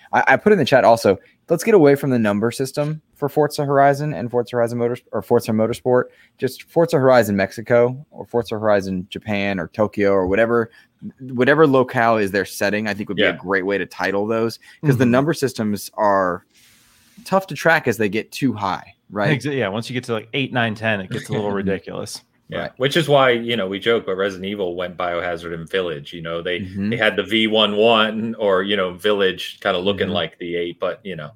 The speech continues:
Speaker 2: it was a, a clever way to start to move away from that.
Speaker 1: Mm-hmm.
Speaker 2: Um, <clears throat> yeah, so last thing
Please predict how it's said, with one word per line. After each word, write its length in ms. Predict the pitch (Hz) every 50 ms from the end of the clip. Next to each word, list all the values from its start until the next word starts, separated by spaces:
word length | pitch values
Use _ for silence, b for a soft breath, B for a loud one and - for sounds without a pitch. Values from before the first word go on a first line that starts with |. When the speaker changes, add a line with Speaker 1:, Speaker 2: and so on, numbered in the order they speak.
| b b b b b b b
Speaker 2:
it 60 | 110
was 120 | 95 92
a, 200 | 98 95 90 90 98
a 80 | 95
clever 400 | 107 113 110 127 135 120 117 110
way 240 | 104 107 107 104 104
to 100 | 90 90
start 280 | - - 110 92 85 -
to 80 | 87
move 180 | 85 92 90 85
away 240 | 85 85 85 82 80
from 140 | - - 76
that. 180 | 73 76 73 - B B B B B B - -
Speaker 1:
Mm-hmm. 540 | 95 95 92 90 87 85 85 - _ - 160 214
Speaker 2:
Um, 280 | 196 170 156 107 - - _ _ _ _ _ _ _ _ _
<clears throat> 400 | _ _ _ _ _ - - _
yeah, 220 | 143 135 123 110
so 400 | 98 - - 135 131 120 110 B B B B B B B B
last 300 | 139 143 160 170 165 -
thing 280 | 151 131 107 92 92